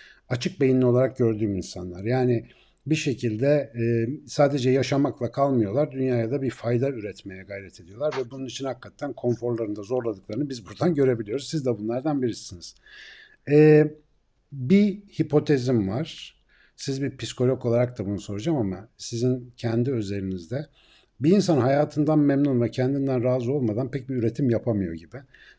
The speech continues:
Selçuk Şirin mutlu bir insan mıdır? Yani genel olarak şöyle hayatına geçmişte bir baksa,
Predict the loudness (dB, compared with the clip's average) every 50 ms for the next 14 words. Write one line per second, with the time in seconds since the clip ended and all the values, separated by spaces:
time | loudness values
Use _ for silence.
0 | _ -8 0 2 2 2 2 0 -2 0 2 4 4 4 2 0 -2 -2 -2 0
1 | 0 2 2 0 0 0 -2 -2 0 0 -2 -2 -2 -2 -2 0 0 2 2 0
2 | 2 2 0 2 2 2 2 2 2 0 0 0 0 0 0 2 2 2 2 2
3 | 2 0 0 2 2 2 0 -2 -4 -8 -8 -8 -6 -6 -4 -6 -6 -6 -6 -4
4 | -4 -4 -4 -6